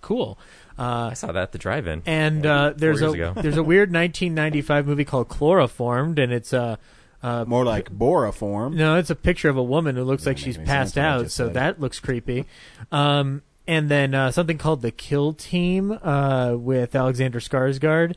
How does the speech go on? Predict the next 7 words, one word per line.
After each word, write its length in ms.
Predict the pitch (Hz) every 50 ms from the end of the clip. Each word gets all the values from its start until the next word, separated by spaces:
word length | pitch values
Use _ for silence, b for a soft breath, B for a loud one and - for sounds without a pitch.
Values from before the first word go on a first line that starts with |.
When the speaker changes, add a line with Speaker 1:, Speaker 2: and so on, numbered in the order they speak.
| b b b b b b b b
Speaker 1:
Uh, 280 | 139 131 127 123 131 -
Adopt 440 | - 151 127 - 151 151 170 - -
a 80 | 160 139
Highway 540 | 123 143 143 147 160 160 170 180 190 202
with 240 | 196 170 135 127 - 139
Ethan 300 | 143 139 - 135 123 117
Hawke. 500 | 110 131 160 170 180 190 - - -